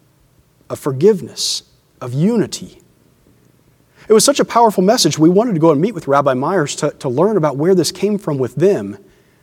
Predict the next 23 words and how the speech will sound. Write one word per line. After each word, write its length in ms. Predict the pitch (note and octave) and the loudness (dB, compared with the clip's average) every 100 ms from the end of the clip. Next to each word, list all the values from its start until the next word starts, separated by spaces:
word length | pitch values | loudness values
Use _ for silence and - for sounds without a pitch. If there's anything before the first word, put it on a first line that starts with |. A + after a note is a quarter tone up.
| _ _ _ _ | _ _ _ _
to 100 | F3+ | 2
learn 220 | F#3 A3+ | 4 4
about 240 | F3 E3+ E3+ | 2 2 0
their 120 | D3 | -2
experience 600 | B2 - F#3 A3+ D3+ A#2 | -4 -4 -2 0 -2 -2
of 80 | A2 | 0
going 260 | F#3 G3+ | 0 0
through 160 | - A#2 | -2 -4
all 160 | A2 | -4
of 80 | G#2 | -6
this 220 | A2 - | -8 -6
and 80 | A#2 | -6
to 60 | B2 | -2
see 180 | - G3+ | 0 2
what 160 | F#3 | 0
was 100 | D#3+ | 0
going 240 | C3+ E3+ D3+ | 2 4 4
on 220 | E3+ D3+ | 2 2
there 140 | B2+ | 0
at 40 | B2 | 0
the 80 | |
synagogue 480 | A#2+ D#3+ C#3+ C#3+ C#3 | -4 -2 0 -2 -2
today. 460 | C#3+ D3+ F3 A2+ | -4 -4 -4 -8